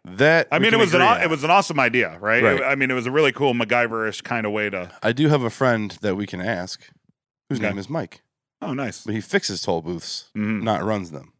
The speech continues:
Speaker 2: Okay, so you
Speaker 1: He's an
Speaker 2: ask him to
Speaker 1: electrician.
Speaker 2: report back.
Speaker 1: I will ask, I will ask Mike. Wasn't so late, I'd call him right now.
Speaker 2: Mm.
Speaker 1: I will ask my friend who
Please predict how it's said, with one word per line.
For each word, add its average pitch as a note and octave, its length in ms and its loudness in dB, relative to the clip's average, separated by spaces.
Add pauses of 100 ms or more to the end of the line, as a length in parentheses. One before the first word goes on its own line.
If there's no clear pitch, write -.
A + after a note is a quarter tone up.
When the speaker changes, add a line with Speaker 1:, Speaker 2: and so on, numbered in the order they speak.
(200)
Speaker 2:
Okay, A#2 240 0
so A#2 120 -10
you C3 80 -2
Speaker 1:
He's G#3+ 80 2
an G#3+ 60 6
Speaker 2:
ask F#3 120 2
him F#3+ 60 -6
to - 60 2
Speaker 1:
electrician. C3+ 200 0
Speaker 2:
report A#2+ 340 -4
back. G2 280 -4
Speaker 1:
I C3 100 4
will E3 180 0
ask, D3 300 -4
I B2+ 80 0
will C#3 160 0
ask C3+ 200 -4
Mike. A2+ 420 -6 (1040)
Wasn't G2 200 -12
so F#2 120 -8
late, F#2+ 160 -4
I'd E2+ 80 -8
call G2+ 200 -6
him G2 80 -10
right F#2+ 140 -8
now. G2+ 180 -10 (540)
Speaker 2:
Mm. G2 140 -16 (180)
Speaker 1:
I A#2+ 120 2
will C#3 160 6
ask C#3+ 200 2
my D3+ 120 4
friend A#2 480 0 (140)
who A2 300 -2